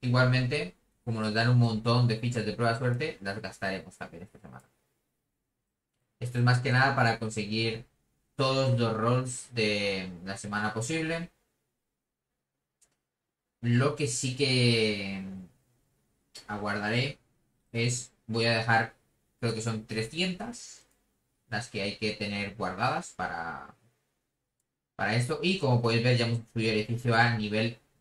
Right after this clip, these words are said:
máximo, lo que nos dará el porcentaje más alto de conseguir tiradas gratis, que luego subirá cuando subamos de nivel.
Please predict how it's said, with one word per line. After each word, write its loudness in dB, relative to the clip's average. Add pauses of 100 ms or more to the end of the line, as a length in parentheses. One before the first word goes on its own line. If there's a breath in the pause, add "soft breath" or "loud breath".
(140)
máximo, -4 (3000)
lo -2
que -2
nos 0
dará 4
el -2
porcentaje -2
más 0
alto -2 (640)
de -2 (880)
conseguir 2
tiradas 2
gratis, -2 (360)
que 0
luego 0
subirá 2
cuando 2
subamos -2
de -10
nivel. -16